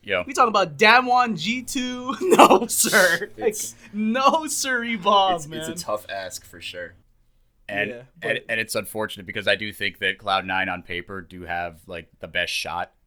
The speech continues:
Speaker 1: of, at taking it to an international team of any team we would send. I actually think of the top three, T S M have the least potential because while I do think they're a very good team, their macro is good, you know, and they have a good shot caller and sword art. They play, you know, just very, their fundamentals have been good, like kinda Tyler was alluding to, like,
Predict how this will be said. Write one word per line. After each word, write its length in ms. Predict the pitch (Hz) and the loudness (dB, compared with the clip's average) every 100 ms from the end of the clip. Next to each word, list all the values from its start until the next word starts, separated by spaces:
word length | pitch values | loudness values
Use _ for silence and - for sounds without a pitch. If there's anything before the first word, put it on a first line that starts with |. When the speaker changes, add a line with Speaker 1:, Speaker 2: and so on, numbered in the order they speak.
| - | -8
Speaker 1:
of, 200 | 87 87 | -6 -6
at 240 | 85 87 - | -4 -6 -4
taking 340 | 95 87 92 | -6 -6 -8
it 100 | 92 - | -12 -12
to 340 | - 87 92 95 | -12 -12 -14 -8
an 80 | 90 | -4
international 480 | 90 87 85 101 | -2 -2 -6 -10
team 220 | 90 92 90 | -10 -8 -6
of 120 | 87 | -8
any 140 | 90 | -10
team 160 | 85 90 | -10 -12
we 60 | 87 | -12
would 100 | 85 | -10
send. 240 | 90 87 | -8 -2
I 80 | 87 | 0
actually 160 | 92 | 0
think 120 | 92 90 | -2 -6
of 60 | |
the 60 | 82 | -8
top 300 | - 85 - | -6 -6 -6
three, 260 | 85 87 - _ _ - | -8 -8 -10 _ _ -2
T 140 | 95 | 0
S 120 | 85 | 2
M 140 | 92 85 | 0 0
have 320 | 87 82 - _ _ _ _ | 0 0 -4 _ _ _ _
the 80 | 80 | -16
least 520 | 78 82 95 - - _ _ - | -12 -8 -6 -8 -12 _ _ -18
potential 400 | 101 107 104 110 | -10 -6 -6 -8
because 220 | 90 87 | -14 -12
while 120 | 87 | -8
I 60 | 82 | -8
do 100 | 80 | -10
think 160 | 85 80 | -16 -12
they're 120 | 82 | -12
a 40 | |
very 200 | 80 85 78 | -10 -12 -12
good 220 | 85 - | -16 -14
team, 300 | - 85 92 | -10 -8 -8
their 120 | 82 | -8
macro 340 | 82 82 - 82 | -4 -4 -4 -14
is 120 | 80 | -14
good, 260 | 82 85 95 _ _ _ | -12 -12 -12 _ _ _
you 100 | 90 | -10
know, 140 | 87 87 | -8 -6
and 80 | |
they 60 | 82 | -8
have 100 | 80 | -8
a 100 | 82 | -12
good 160 | 80 82 | -12 -8
shot 240 | - 85 | -4 -4
caller 180 | - 87 | -4 -6
and 80 | 85 | -6
sword 220 | - 92 | -8 -6
art. 100 | 92 | -6
They 80 | 85 | -8
play, 320 | 78 82 80 | -14 -8 -8
you 100 | 80 | -8
know, 140 | 78 73 | -10 -14
just 160 | 73 | -16
very, 240 | - 82 82 | -10 -8 -8
their 180 | 80 87 | -10 -10
fundamentals 460 | 98 92 87 92 | -8 -6 -8 -8
have 120 | 98 | -8
been 180 | 87 85 | -8 -10
good, 280 | 80 87 78 85 | -10 -12 -10 -10
like 180 | 85 - | -10 -6
kinda 180 | 87 | -8
Tyler 180 | 85 85 | -6 -8
was 80 | 85 | -10
alluding 300 | 80 80 85 | -12 -12 -12
to, 160 | 87 87 | -12 -12
like, 200 | 80 | -14